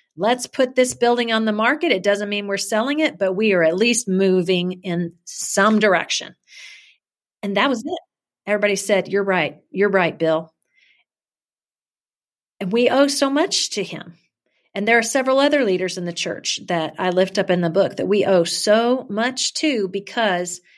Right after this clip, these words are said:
they stuck their neck out in a way that others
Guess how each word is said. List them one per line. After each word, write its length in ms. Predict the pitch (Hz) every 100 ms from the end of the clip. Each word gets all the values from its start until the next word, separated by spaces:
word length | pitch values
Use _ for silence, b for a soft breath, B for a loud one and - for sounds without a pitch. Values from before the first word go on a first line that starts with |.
| b 175
they 260 | 196 277
stuck 340 | 320 - 247 247
their 140 | 202
neck 320 | 196 233 240
out 340 | 185 165 165 -
in 140 | 185
a 80 | 170
way 400 | 170 180 180 185
that 220 | 170 170
others 640 | 185 190 190 175 - -